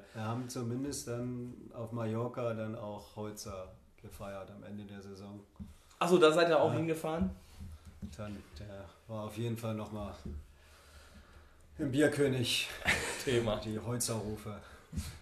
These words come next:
Speaker 1: kamen dann aus dem Paderborner Mannschaftskreis. Ha?
Speaker 2: Du warst ja immer Bierkönig, oder?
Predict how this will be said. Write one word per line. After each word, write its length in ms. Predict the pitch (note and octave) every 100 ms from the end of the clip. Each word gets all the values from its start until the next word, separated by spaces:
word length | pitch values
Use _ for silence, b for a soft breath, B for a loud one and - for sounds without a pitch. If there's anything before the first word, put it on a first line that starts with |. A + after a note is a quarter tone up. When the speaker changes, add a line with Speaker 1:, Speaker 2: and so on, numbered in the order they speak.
| -
Speaker 1:
kamen 240 | - A2 G2+
dann 180 | G2+ G2+
aus 200 | F#2+ -
dem 200 | G#2 A2 - B B B B B -
Paderborner 600 | A2 G#2+ G#2+ G#2+ G#2 G2+
Mannschaftskreis. 840 | G2+ G#2 A2 G2 - G2 F2+ - - - -
Ha? 180 | A#2 B2 - A2+
Speaker 2:
Du 80 | B2+
warst 180 | D3+ -
ja 60 |
immer 120 | F3+ F3+
Bierkönig, 600 | C#3 F3+ A3 A3 B3 -
oder? 180 | E3